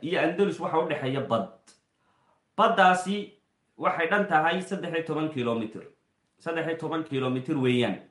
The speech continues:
ayaa u dhexeeya oo bad ah. Marka waa inay doomiyo waaweyn inta kaxaystaan iyo maraakiib waaweyn waa in, waa in la kaxaystaayo badda laga gudbaa oo Andalus sidaa loo galaa.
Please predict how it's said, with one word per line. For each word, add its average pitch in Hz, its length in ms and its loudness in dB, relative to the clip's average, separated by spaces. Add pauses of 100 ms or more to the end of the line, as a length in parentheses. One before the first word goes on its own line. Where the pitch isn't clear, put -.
(260)
ayaa 156 220 4
u 151 80 0
dhexeeya 135 320 -2
oo 123 160 0
bad 117 160 2
ah. 95 120 -8 (440)
Marka 160 220 -2
waa 185 100 6
inay 170 200 4
doomiyo 156 380 4
waaweyn 165 380 4
inta 165 120 -4
kaxaystaan 131 480 -2
iyo 156 80 0
maraakiib 131 420 0
waaweyn 151 260 2
waa 151 80 -2
in, 151 180 -2
waa 151 160 0
in 170 100 0
la 147 60 4
kaxaystaayo 147 800 0 (140)
badda 175 260 4
laga 143 200 2
gudbaa 139 360 0
oo 131 120 4
Andalus 135 400 -2
sidaa 127 180 -2
loo 117 140 2
galaa. 98 260 -4